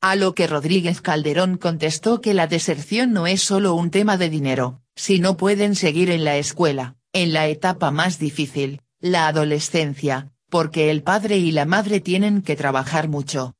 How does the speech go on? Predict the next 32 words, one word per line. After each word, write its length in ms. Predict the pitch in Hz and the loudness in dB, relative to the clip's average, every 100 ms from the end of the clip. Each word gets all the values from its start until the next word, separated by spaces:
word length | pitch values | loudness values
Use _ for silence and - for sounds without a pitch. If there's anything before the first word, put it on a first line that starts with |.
| _ | _
que 220 | - 170 | -2 0
es 140 | 185 190 | 0 0
en 140 | 175 | 0
donde 320 | 170 170 147 | 0 0 2
hay 120 | 165 196 | 0 2
que 160 | 202 | 2
aplicarse, 800 | 170 160 151 147 139 - 139 143 _ _ | 2 0 -4 -2 -4 -4 -6 -8 _ _
para 320 | 180 151 139 | -2 0 -2
ayudar 420 | 135 135 143 190 | -2 -2 0 0
a 100 | 185 | 0
que 120 | 180 | -2
sus 280 | 165 151 139 | -6 -6 -4
hijos 320 | 165 170 160 | -4 0 -2
se 140 | 175 151 | -2 -4
conserven 640 | 139 131 - 170 165 156 | -4 -4 -2 0 0 0
en 160 | 156 151 | 0 0
las 200 | 143 151 | 0 -2
escuelas. 760 | 139 143 139 127 127 127 - _ _ _ _ _ _ _ | -6 -2 0 2 0 -2 -12 _ _ _ _ _ _ _
El 180 | 202 180 | 0 2
doctor 440 | 160 143 185 180 | 0 0 -2 0
Curcio 480 | 220 214 196 220 185 | -2 -2 0 2 2
al 120 | 160 | 2
señalar 560 | - 165 147 151 196 196 | 0 0 0 2 0 0
como 260 | 170 156 | -2 0
auténtica 720 | 147 143 147 175 165 160 151 | 0 0 0 0 0 0 -2
zona 320 | 139 185 202 185 | -2 0 2 2
de 140 | 165 | 0
desastre 560 | 156 143 143 139 156 151 | 0 0 -2 -2 0 2
a 60 | |
la 160 | 147 143 | 2 0
educación 640 | 143 151 131 131 190 202 | 0 -2 -2 0 2 2
secundaria, 800 | 190 165 151 147 139 131 131 127 | 2 -4 -4 -2 -2 0 -2 -4